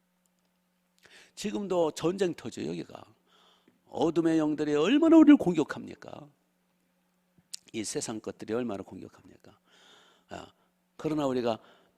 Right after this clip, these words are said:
주님 품에 안기고 날개 품에 안겨 있고 주님을 방패 삼고, 이 바-, 다윗이 그랬죠. "주님은 나의 방패시요,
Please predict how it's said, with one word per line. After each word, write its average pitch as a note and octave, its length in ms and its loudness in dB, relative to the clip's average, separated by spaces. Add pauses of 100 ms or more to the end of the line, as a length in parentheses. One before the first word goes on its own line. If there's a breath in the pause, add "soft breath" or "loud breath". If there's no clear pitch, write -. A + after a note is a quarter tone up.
(400)
주님 G#2 280 -4
품에 G#3+ 260 -2
안기고 - 680 -10 (520 soft breath)
날개 B2 360 -6
품에 E3+ 260 -4
안겨 G2+ 260 -8
있고 F#2 400 -16 (840 soft breath)
주님을 A2+ 400 -2
방패 - 340 -6
삼고, - 440 -16 (600 soft breath)
이 D3+ 80 -10
바-, - 220 -6
다윗이 C3 400 -6
그랬죠. G2+ 180 -12
"주님은 A2+ 440 -6 (180 soft breath)
나의 F#2+ 300 -6
방패시요, - 580 -8